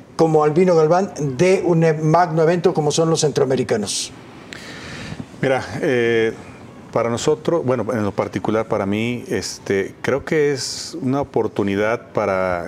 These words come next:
Speaker 2: este, realmente di-, redirigir el deporte, ¿no? Lo estamos viendo ahorita con todo el tema de los apoyos de los atletas que pa-, compiten a nivel internacional. Y bueno, pues creo que ahorita se va a ver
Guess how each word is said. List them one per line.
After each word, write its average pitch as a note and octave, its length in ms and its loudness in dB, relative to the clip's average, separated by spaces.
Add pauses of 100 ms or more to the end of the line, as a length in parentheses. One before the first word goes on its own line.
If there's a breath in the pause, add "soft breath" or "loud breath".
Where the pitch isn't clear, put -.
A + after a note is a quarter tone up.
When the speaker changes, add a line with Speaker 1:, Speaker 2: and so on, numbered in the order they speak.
(100)
Speaker 2:
este, F2+ 840 -4 (320)
realmente G2+ 600 -2 (1400)
di-, G#2 120 -2
redirigir G#2 600 -2
el G#2 120 0
deporte, F2+ 420 -4
¿no? G#2 240 -2
Lo G2 100 -2
estamos G2+ 340 -4
viendo G2 200 0
ahorita F#2 280 -2
con E2+ 180 -6
todo F#2+ 120 0
el F2+ 80 -4
tema F#2 220 -2
de E2+ 60 -2
los D#2+ 140 -6
apoyos F2+ 340 -2
de F2 80 -2
los E2 100 -4
atletas F2 560 -4
que E2+ 140 -6
pa-, D#2+ 180 -4
compiten F2 480 -6
a E2+ 60 -4
nivel E2+ 240 -2
internacional. F2 640 -4 (880 loud breath)
Y A2 60 2
bueno, C3 160 2
pues A#2+ 140 -6
creo C3+ 240 2
que D3 120 2
ahorita C3+ 440 2
se A2 140 0
va G#2+ 120 4
a - 20 2
ver A2+ 260 4